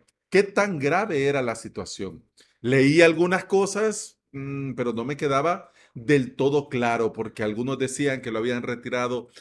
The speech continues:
del repositorio por una vulnerabilidad, otros decían que no, que el plugin estaba bien, que ya había salido la nueva versión que corregía la vulnerabilidad,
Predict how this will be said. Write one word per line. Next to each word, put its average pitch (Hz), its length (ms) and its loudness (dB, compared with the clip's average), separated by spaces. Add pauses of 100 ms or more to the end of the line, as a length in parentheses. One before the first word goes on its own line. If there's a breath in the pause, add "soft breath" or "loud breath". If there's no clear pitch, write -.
(160 loud breath)
del 139 220 4
repositorio 127 800 -4
por 107 120 -12
una 104 160 -6
vulnerabilidad, 113 1040 -2 (320 soft breath)
otros 143 280 2
decían 131 600 -2
que 117 480 -2
no, 151 440 -2 (180 loud breath)
que 139 80 -2
el 127 140 -2
plugin 131 360 0
estaba 131 340 -4
bien, 185 460 -2 (260 soft breath)
que 135 120 -2
ya 131 80 4
había 139 240 4
salido 135 320 0
la 135 100 0
nueva 131 220 -2
versión 135 360 -4
que 143 120 -8
corregía 123 500 -2
la 123 120 -2
vulnerabilidad, 127 920 -2